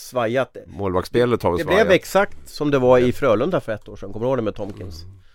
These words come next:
Speaker 1: Den började bra, men sen har
Speaker 2: Mm.
Speaker 1: liksom vikit ner sig efter säsongen.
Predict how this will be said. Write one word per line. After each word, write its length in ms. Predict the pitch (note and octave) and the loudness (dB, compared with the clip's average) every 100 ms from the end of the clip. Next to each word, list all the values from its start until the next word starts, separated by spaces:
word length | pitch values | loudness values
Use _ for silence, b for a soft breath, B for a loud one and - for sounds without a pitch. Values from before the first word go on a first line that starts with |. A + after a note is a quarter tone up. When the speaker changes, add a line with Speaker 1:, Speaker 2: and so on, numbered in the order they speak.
| b - | b -20
Speaker 1:
Den 140 | A#2 A#2 | -12 -4
började 400 | B2 A#2+ C#3+ C3 | -2 0 0 0
bra, 280 | G#2+ G2+ | 2 0
men 140 | G2+ G#2 | -2 -8
sen 180 | A#2+ G#2+ | -6 -6
har 80 | G#2 | -6
Speaker 2:
Mm. 60 | |
Speaker 1:
liksom 220 | G2+ G#2+ | -10 -14
vikit 240 | G#2 G2+ G#2 | -14 -12 -6
ner 160 | A2+ | -6
sig 160 | A#2 G2 | -6 -10
efter 180 | F2+ F#2 | -12 -16
säsongen. 380 | - A2 A2 | -16 -14 -14